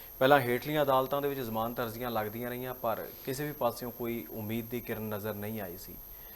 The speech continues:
ਕਾਰਨ ਇਹ ਹੈ ਕਿ ਆਬਕਾਰੀ ਨੀਤੀ ਮਾਮਲੇ ਦੇ ਵਿੱਚ ਘੁਟਾਲੇ ਦੇ ਇਲਜ਼ਾਮ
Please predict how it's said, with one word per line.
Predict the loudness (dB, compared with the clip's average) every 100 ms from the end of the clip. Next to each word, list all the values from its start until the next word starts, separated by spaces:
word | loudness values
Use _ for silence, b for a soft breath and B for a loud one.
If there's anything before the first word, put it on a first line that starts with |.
| B 12
ਕਾਰਨ | 12 12 12
ਇਹ |
ਹੈ | 10
ਕਿ | 10 12
ਆਬਕਾਰੀ | 10 10 6 4
ਨੀਤੀ | 2 -2 -2 -2
ਮਾਮਲੇ | 2 4 4 2
ਦੇ | 0 0
ਵਿੱਚ | -2 -4
ਘੁਟਾਲੇ | -6 -4 0 0 0
ਦੇ | 0
ਇਲਜ਼ਾਮ | -2 0 0 0 0